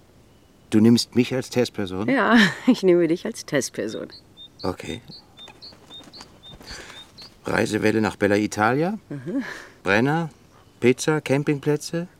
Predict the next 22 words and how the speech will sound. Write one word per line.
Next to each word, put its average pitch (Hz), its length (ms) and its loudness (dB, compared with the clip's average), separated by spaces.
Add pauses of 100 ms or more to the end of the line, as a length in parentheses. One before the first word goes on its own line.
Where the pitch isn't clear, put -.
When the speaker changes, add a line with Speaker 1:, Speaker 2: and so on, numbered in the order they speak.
(140)
Speaker 1:
Anita 143 320 6
Ekberg 131 440 2
unter 117 160 -2
dem 113 160 2
Brunnen 127 240 0
in 127 80 -2
einem 110 180 -2
Film 127 260 -2
von 113 220 -6
Fellini. 98 640 -4 (680)
Bitterer 139 360 2
Reis 117 280 2
mit 123 120 0
Anna 123 180 0
Magnani 117 480 0
in 104 120 -4
knackiger 107 640 -4
Hose, 117 320 -2
Sophia 110 380 -2
Loren 127 340 0
in 113 100 -2
Strapsen. 98 580 -8